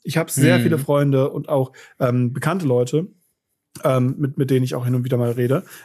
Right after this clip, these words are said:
Speaker 1: ähm, die, äh, sehr coole Streams machen, by the way,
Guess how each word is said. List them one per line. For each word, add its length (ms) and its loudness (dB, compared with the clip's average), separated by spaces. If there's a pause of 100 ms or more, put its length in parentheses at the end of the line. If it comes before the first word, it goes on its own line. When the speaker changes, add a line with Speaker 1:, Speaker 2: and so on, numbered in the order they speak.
(100)
Speaker 1:
ähm, 300 0 (200)
die, 200 2
äh, 360 -2 (480)
sehr 220 -4
coole 200 -2
Streams 360 -6
machen, 140 -6
by 80 -10
the 60 -10
way, 80 -10